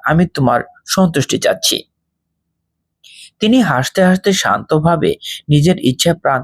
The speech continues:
ত্যাগ করেন। এমন মৃত্যু পৃথিবীতে খুব কম মানুষই পেয়েছে। হযরত ফাতিমা রাদিয়াল্লাহু আনহা তার মৃত্যুর আগেই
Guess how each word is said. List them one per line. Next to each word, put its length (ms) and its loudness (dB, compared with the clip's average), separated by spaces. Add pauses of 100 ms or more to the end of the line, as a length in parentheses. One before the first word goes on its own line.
ত্যাগ 180 -2
করেন। 320 0 (460)
এমন 360 2
মৃত্যু 340 2
পৃথিবীতে 640 -2 (280)
খুব 180 2 (100)
কম 220 2
মানুষই 400 -2
পেয়েছে। 480 -2 (1500)
হযরত 260 2 (100)
ফাতিমা 420 0
রাদিয়াল্লাহু 680 0
আনহা 480 2 (300)
তার 160 0
মৃত্যুর 520 0
আগেই 480 0